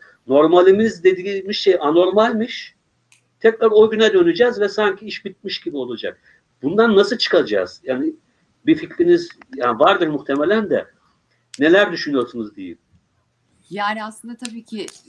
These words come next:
Speaker 2: hepimiz çok şey düşünüyoruz, hepimiz çok şey bekliyoruz. Ee, fikrimiz var ama gücümüz yok.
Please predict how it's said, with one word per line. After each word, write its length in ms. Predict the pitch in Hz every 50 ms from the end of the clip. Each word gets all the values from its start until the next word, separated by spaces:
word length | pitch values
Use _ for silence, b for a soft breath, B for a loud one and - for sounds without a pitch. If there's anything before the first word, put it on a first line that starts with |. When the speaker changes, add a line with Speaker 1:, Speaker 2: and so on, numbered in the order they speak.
| - - - 143
Speaker 2:
hepimiz 400 | 208 226 - 247 247 240 220 -
çok 180 | - 214 202
şey 240 | - - 196 180 165
düşünüyoruz, 560 | 165 165 - 180 185 185 190 220 269 302 -
hepimiz 380 | 277 233 214 190 202 196 196 -
çok 180 | - 202 - -
şey 240 | - 185 175 156
bekliyoruz. 720 | 156 160 156 _ _ 165 165 165 175 170 143 131 - - _ _ -
Ee, 340 | 170 170 170 170 175 170 170 165 _
fikrimiz 640 | _ - 208 - - - 226 240 240 233 220 214 220
var 440 | 247 262 294 330 - _ _ _ _
ama 180 | 190 196 196 214
gücümüz 500 | 196 202 170 170 165 170 170 165 165 160
yok. 200 | 156 151 151